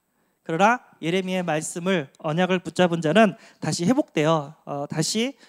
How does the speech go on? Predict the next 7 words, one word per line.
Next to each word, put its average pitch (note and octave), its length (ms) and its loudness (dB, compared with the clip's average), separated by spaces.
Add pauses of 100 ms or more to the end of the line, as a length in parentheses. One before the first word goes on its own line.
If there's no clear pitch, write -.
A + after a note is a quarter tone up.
(200)
어, C3+ 220 -10
하나님의 G#3 460 -4
나라를 D3+ 520 -2
세우게 G#3+ 380 -4
된 D#3 220 -8
줄 C#3 180 -8
믿습니다. D3+ 680 -6